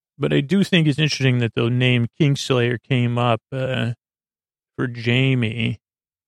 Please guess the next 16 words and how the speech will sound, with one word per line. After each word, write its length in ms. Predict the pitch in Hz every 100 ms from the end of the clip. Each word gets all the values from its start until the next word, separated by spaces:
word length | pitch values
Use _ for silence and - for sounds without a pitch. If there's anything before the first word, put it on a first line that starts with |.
| _
And 100 | 123
I 40 | 127
say, 180 | -
"Wait 160 | 131 185
a 20 |
second, 320 | - 123 117
that 200 | 117 135
could 100 | -
be 100 | 131
a 80 | 123
role, 580 | 117 117 113 113 113 117
uh, 140 | 113 113
Jaime 380 | 120 120 120
may 300 | 117 120 120
play." 580 | 110 143 139 139 113 120
Uh, 360 | 120 117 117 117